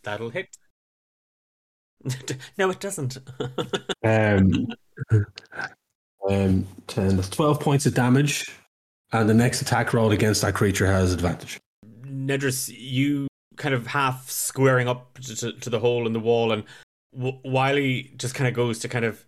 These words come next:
Speaker 1: half step in front of you, just as a, as a shard of light just kind of erupts around your hands and just explodes forward, and he just takes a very large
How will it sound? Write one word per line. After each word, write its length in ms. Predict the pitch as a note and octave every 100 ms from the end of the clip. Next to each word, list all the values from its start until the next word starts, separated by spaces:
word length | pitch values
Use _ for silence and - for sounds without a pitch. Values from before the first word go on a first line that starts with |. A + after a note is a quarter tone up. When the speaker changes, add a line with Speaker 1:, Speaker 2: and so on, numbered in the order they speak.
| -
Speaker 1:
half 340 | - B2+ A#2 -
step 280 | - B2+ B2+
in 60 |
front 200 | A2 A#2+ B2
of 100 | A#2
you, 180 | A2+
just 220 | G#2+ A#2 A#2
as 160 | G#2
a, 180 | G#2+ G#2 G#2+
as 120 | G#2
a 40 |
shard 380 | A2 - A#2 A2
of 100 | G#2
light 340 | G#2+ G#2 G#2 -
just 160 | G2+ -
kind 100 | A2
of 80 |
erupts 320 | G2+ G#2+ - G2+
around 300 | G2 G2+ G2+
your 100 | G2
hands 280 | A2 G#2
and 120 | G#2 G2
just 160 | -
explodes 420 | - - G#2+ G#2
forward, 380 | - A2 A2 G#2+ -
and 120 | G#2+ - - - - - - -
he 80 | B2+
just 160 | B2
takes 220 | - B2+ B2+
a 80 |
very 1300 | A2+ A2+ A2 A#2 C3+ C#3+ D#3 G3 F#3 C#3+ C3 C3 B2 A#2
large 520 | A#2 A2+ A2 G2+